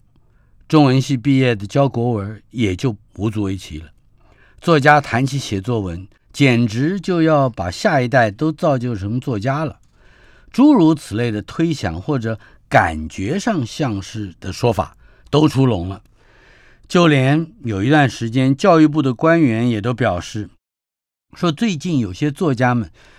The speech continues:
对于国中会考的作文题指指点点的，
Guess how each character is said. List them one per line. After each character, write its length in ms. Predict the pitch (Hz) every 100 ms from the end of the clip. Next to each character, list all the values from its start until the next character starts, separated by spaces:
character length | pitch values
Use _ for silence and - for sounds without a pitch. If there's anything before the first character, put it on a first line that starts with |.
| _ -
对 180 | 156 139
于 200 | 131 135
国 260 | 127 135
中 220 | 151 165
会 260 | 160 185 143
考 260 | - 90 78
的 140 | 110
作 240 | - 160
文 220 | 123 120 139
题 340 | - 98 139 - _
指 180 | - 139
指 200 | 131 110
点 260 | 95 107 139
点 260 | 117 76
的， 160 | 73